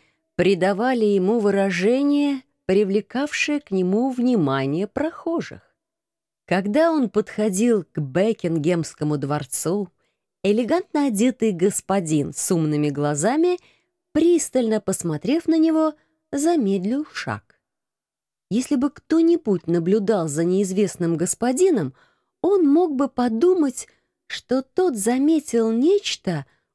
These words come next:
удивившее и смутившее его. Марко совершенно не обратил на него внимания и продолжал идти дальше, думая о пастухах и принце.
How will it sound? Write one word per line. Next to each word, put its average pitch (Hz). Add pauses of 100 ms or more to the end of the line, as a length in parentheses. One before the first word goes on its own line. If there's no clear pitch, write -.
удивившее 226 (360)
и 170
смутившее 240
его. 165 (920)
Марко 349
совершенно 269
не 160
обратил 175
на 170
него 165
внимания 254 (240)
и 359
продолжал 156
идти 156
дальше, 156 (260)
думая 165
о 147
пастухах 220 (360)
и 156
принце. 160